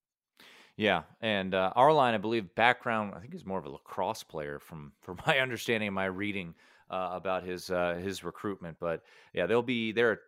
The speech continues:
twenty-plus point underdog this week, same next week against Notre Dame. E-, and that was a spot, I'll say this, you know, as we look ahead, that was a spot I was really looking to back the mids. And maybe still I might, uh, because Notre Dame coming off of the Clemson game, gonna be a, a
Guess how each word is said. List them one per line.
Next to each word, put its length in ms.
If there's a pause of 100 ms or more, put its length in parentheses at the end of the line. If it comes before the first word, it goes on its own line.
twenty-plus 560
point 260
underdog 460
this 240
week, 220
same 380
next 280
week 220
against 280
Notre 260
Dame. 220
E-, 240
and 160
that 140
was 140
a 60
spot, 340
I'll 80
say 220
this, 480 (360)
you 40
know, 40
as 100
we 80
look 220
ahead, 320
that 80
was 160
a 60
spot 280
I 40
was 140
really 280
looking 260
to 80
back 320
the 60
mids. 560 (220)
And 140
maybe 240
still 480
I 140
might, 360 (120)
uh, 240
because 380
Notre 240
Dame 260
coming 240
off 200
of 80
the 60
Clemson 520
game, 400 (400)
gonna 120
be 120
a, 240
a 40